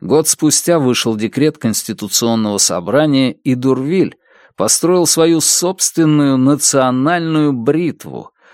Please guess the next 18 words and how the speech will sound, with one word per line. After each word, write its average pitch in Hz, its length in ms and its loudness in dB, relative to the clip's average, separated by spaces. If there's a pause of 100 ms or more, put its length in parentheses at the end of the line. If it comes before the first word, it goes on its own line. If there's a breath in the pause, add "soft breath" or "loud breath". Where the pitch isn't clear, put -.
одну 131 360 2
из 110 140 -2
лучших 156 580 -2
в - 60 -6
стране. 131 680 -2 (440)
Складную, 123 1080 2 (140)
большую, 104 960 -2 (220)
сделанную 160 680 2
из 127 140 0
лучшей 180 460 0
древесины, 143 1000 -2 (420)
покрашенную 139 720 0
в - 80 -10
красный 117 540 -2
цвет 143 400 -2
и 113 60 -6
покрытую 110 600 -4
воском. - 560 -6